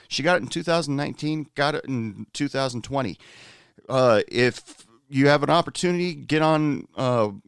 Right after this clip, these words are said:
social media. Uh, go to Cowgirl Santa Fe,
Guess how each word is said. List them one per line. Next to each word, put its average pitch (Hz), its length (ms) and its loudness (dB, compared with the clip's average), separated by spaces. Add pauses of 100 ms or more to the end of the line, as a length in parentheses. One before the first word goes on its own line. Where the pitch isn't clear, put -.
social - 340 -2
media. 151 340 0 (720)
Uh, 107 380 6 (260)
go 131 160 2
to 123 140 4
Cowgirl 131 500 2
Santa 131 320 0
Fe, 127 460 -2